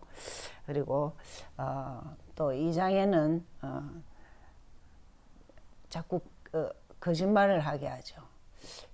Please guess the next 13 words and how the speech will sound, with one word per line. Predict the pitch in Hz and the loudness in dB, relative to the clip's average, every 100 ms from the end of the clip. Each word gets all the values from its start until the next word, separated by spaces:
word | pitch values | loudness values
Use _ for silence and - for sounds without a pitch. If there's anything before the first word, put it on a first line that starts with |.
| - | -10
여러분, | - 190 254 220 | -2 0 2 2
그 | 185 | 2
사단의 | 170 - 175 214 294 214 | 2 0 2 6 8 6
특징이 | - 233 - 269 269 240 | 0 -6 0 4 6 6
뭐냐면 | 165 139 151 139 131 135 127 - - - - - - | 6 6 4 4 2 -2 -6 -10 -18 -20 -20 -20 -14
거짓입니다. | - 151 151 156 - 202 143 - | -4 -2 0 -2 -2 -4 -6 -10
이거 | - - - - - | -18 -18 -20 -16 -2
앞뒤가 | 160 - 180 135 | -2 0 0 0
달라요. | - 117 - - 143 - - - - - | -2 -8 -10 -12 -14 -20 -20 -20 -20 -18
그러니까 | - 131 139 165 | -10 -8 -2 2
영을 | 190 233 202 | 4 6 6
자꾸 | 170 - - - | 2 -6 -14 -8
미혹하죠. | 143 175 180 165 - - | -2 2 2 0 -8 -12